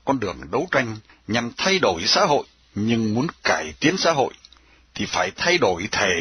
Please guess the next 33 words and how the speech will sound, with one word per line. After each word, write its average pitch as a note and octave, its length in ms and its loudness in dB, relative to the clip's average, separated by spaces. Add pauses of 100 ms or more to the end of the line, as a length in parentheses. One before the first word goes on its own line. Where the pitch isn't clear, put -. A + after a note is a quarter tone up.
(120)
chế F3 300 4
chính G#3 160 2
trị. E3 160 2 (1300)
Họ - 440 -2
đã A2+ 80 2
bị A#2 240 -8 (180)
trô B2 240 4
dập C3 200 2
nặng C3 300 0
nề, G#2+ 220 2 (920)
nhưng B2 300 4
những C3+ 140 2
hy D3+ 200 4
sinh D3 280 0
của F2 140 -4
họ F2+ 240 0 (240)
đang B2+ 280 0
là F2 180 2
chất - 220 -4 (180)
kích - 180 -2
thích A#3+ 140 2 (260)
làm - 200 0 (140)
thay F3+ 220 2
đổi E2+ 220 -2 (140)
tư G3 180 4
duy E3+ 340 2 (460)
và F#2 120 0
nhận C3 300 4 (140)
thức - 140 -2 (200)
của A2+ 120 -2
nhiều A2+ 220 4
người F#2 240 0
khác. E3 260 -2